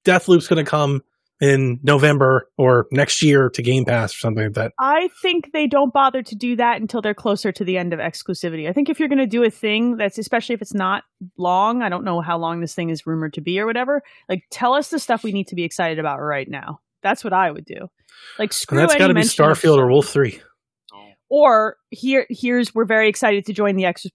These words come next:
Speaker 2: the Xbox family of products or the Microsoft family of products. Here's all our games on Game Pass," and that's the end of it, which is actually
Speaker 1: Yeah.
Speaker 2: what I think is happening.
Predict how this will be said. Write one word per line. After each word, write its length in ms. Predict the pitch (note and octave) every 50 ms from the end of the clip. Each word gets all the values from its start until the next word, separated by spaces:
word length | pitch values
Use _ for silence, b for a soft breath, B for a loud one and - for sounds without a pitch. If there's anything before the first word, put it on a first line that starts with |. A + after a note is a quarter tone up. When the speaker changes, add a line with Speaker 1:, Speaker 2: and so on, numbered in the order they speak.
| _ -
Speaker 2:
the 120 | F#3+ G3+
Xbox 420 | F#3+ F3 F3 - - F#3 F3+ -
family 280 | - G3+ F3+ E3+ E3+ E3
of 60 | D#3
products 400 | - - F3+ E3+ D#3+ D#3 - -
or 40 | D#3+
the 40 | D#3+
Microsoft 400 | D#3+ D#3+ D3 E3+ - F3+ D3+ -
family 240 | - E3 D#3 D#3+ D#3
of 80 | D3
products. 280 | - F3 D#3 D3 C#3+ -
Here's 160 | F3+ E3 D3
all 140 | D3+ C#3 C#3+
our 80 | C3+ C#3+
games 240 | D3+ C#3 A#2+ - C#3+
on 140 | C#3 C3+ D3
Game 180 | D3 D#3 D#3
Pass," 240 | D3+ - C3 C#3+ -
and 100 | - E3
that's 160 | E3+ D#3+ -
the 120 | - F3 D#3
end 140 | D#3 D#3 C#3
of 60 | - _
it, 100 | - - - _ _ _ _ -
which 120 | F#3+ -
is 100 | A3+ F#3+
actually 320 | G#3+ G#3+ A3+ - - B3 -
Speaker 1:
Yeah. 60 | F#3+
Speaker 2:
what 60 | F#3
I 80 | D#3+ D#3
think 200 | - - D#3+ -
is 100 | D3+ D3+ -
happening. 440 | - D#3 - - - - - G#3